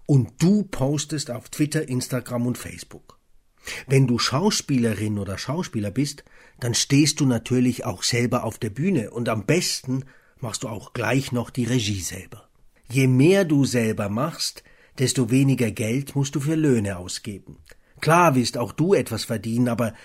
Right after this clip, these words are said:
wenn dein Projekt sich nicht so gut verkauft wie erwartet, dann hast du im schlimmsten Fall gratis gearbeitet und dabei viel gelernt. Also mach bei deinem ersten Projekt so viel selber wie nur möglich.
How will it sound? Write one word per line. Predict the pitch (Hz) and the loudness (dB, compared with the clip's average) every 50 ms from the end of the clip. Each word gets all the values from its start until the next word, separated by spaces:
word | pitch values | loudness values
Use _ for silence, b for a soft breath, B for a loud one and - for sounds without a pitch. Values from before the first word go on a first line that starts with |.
| B B | B B
wenn | B 131 123 117 | B 0 0 2
dein | 131 131 156 185 185 | 4 4 4 4 2
Projekt | - - 151 135 127 117 139 160 156 - - | 0 -2 0 0 2 2 2 0 0 -2 -4
sich | - 139 - 135 | -4 -2 0 0
nicht | 165 185 - - | 0 2 2 4
so | - 160 147 127 | 4 6 4 4
gut | 110 139 143 131 131 | 2 0 -4 -4 -4
verkauft | - - 110 - - - 147 175 196 165 - - - | -4 -6 -6 -6 -4 -2 2 2 2 2 0 -2 -4
wie | 120 117 | -4 -2
erwartet, | 113 107 104 120 156 180 185 - - 151 143 - - B B B B B B B B B B B B | -2 -2 -4 -4 -4 -4 -4 -4 -6 -8 -8 -10 -14 B B B B B B B B B B B B
dann | - 131 127 131 | -2 0 2 4
hast | 139 143 - - | 4 4 4 4
du | |
im | 131 131 | 2 2
schlimmsten | - - - 131 160 165 160 - - - 160 143 | 2 2 2 2 0 0 0 -4 -4 -4 -4 -4
Fall | - 147 131 139 | -2 -4 -4 -4
gratis | 127 - - 107 110 123 131 - 139 131 - | -4 -4 -4 -2 -2 -2 -2 -4 -6 -6 -6
gearbeitet | - 120 110 117 139 160 - - 117 113 113 - 151 143 - - - _ _ _ _ _ - | -4 -4 -4 -4 -4 -4 -4 -4 -4 -4 -4 -4 -6 -6 -8 -10 -20 _ _ _ _ _ -4
und | 127 120 - - | -4 -2 -2 -2
dabei | 107 - - 104 104 95 | -2 -2 -2 -2 -4 -4
viel | - - - - 135 139 139 131 | -6 -6 -4 -2 -2 -2 -2 -2
gelernt. | - 143 127 113 95 92 98 95 92 - - - - _ _ - | 0 0 0 0 0 -4 -8 -12 -16 -18 -20 -20 -20 _ _ -8
Also | - 123 127 117 123 117 | -6 -4 0 0 2 2
mach | 113 117 143 160 - - | 4 4 2 2 0 -4
bei | - - 131 127 | -4 -4 -2 -2
deinem | 123 117 113 110 110 113 | -2 -2 -2 -4 -4 -4
ersten | 117 120 127 139 135 - - 139 131 | -4 -4 -4 -2 -4 -4 -4 -6 -6
Projekt | - - 117 110 110 123 139 139 - - | -6 -6 -6 -4 -4 -4 -6 -6 -4 -4
so | - - 139 147 | -2 -2 -2 -2
viel | 143 - 139 131 120 | -4 -6 -6 -6 -6
selber | 98 95 110 113 123 131 120 139 127 120 104 104 | -4 -4 -4 -2 -2 -2 -2 -2 -4 -4 -4 -6
wie | 120 131 135 | -6 -4 0
nur | 127 127 131 127 120 | 0 2 2 2 2
möglich. | 117 113 120 131 131 - - - - - - _ | 0 0 -2 -2 -4 -8 -14 -20 -20 -20 -20 _